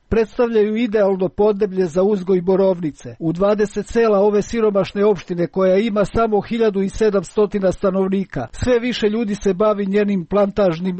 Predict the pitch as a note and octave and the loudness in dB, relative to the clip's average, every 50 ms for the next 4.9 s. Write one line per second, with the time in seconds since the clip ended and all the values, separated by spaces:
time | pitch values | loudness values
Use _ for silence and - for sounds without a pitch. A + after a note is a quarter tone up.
0 | - G3 G3+ G3+ F#3+ E3+ D#3+ D3+ C3 A#2+ A2+ A#2 - _ _ - - - F3 E3 | -6 -4 -2 -2 -2 -2 -2 -4 -4 -4 -6 -12 -18 _ _ -16 -6 -4 -2 0
1 | - F3+ F#3 F3+ - F#3+ G3+ G#3+ G3 A#3 A3+ G3 G3 F#3 - G3+ F#3+ G3 G3 - | 0 0 0 0 2 2 2 2 2 0 0 0 0 0 0 0 -2 -2 -2 0
2 | G#3+ A3+ A3 G3+ G#3 G3+ G#3 G#3+ A3+ F#3 - - G3+ F#3+ F3+ F3+ F#3+ G3+ G#3+ A3 | 0 2 2 2 2 2 2 2 0 0 -4 -8 -6 -2 0 2 2 2 2 2
3 | G#3 G3 A3 A3+ G#3 - G#3+ G#3+ A3+ G#3+ A3 A3 G#3+ G#3+ G#3 G#3+ G3+ G3+ - A3+ | 2 2 0 0 0 0 2 0 0 2 0 0 0 2 2 0 0 0 0 -2
4 | A#3 G#3+ - G#3+ G3+ - G#3 G3 - G3+ G3 A3+ A3+ - - G3+ - | -2 0 0 -2 -2 -2 -4 -4 -2 0 0 0 0 0 0 -2 -4